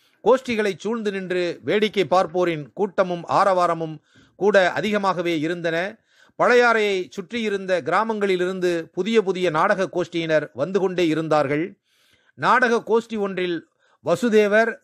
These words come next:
தேவகி, கிருஷ்ணன், பலராமன், கம்சன் ஆகியவர்கள் வேஷம் தரித்து கொண்டு வந்தார்கள்.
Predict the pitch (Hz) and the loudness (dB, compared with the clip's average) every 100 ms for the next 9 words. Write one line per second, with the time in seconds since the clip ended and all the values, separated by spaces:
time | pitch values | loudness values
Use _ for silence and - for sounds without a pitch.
0 | 123 180 208 185 208 220 - 175 180 - | -4 -2 0 0 -2 -6 -8 -8 -8 -4
1 | 202 214 208 _ _ _ - 156 208 202 | -4 -4 -8 _ _ _ -2 2 4 2
2 | 190 202 208 _ 160 196 - 208 220 214 | 0 -6 -8 _ -8 -6 -6 -6 -6 -8
3 | 156 185 196 180 175 175 165 _ - 180 | -4 0 2 2 2 0 -2 _ -6 -4
4 | 208 214 180 170 170 165 160 147 160 160 | -2 -2 -2 -2 -4 -2 0 0 2 2
5 | 151 185 202 | 2 -4 -8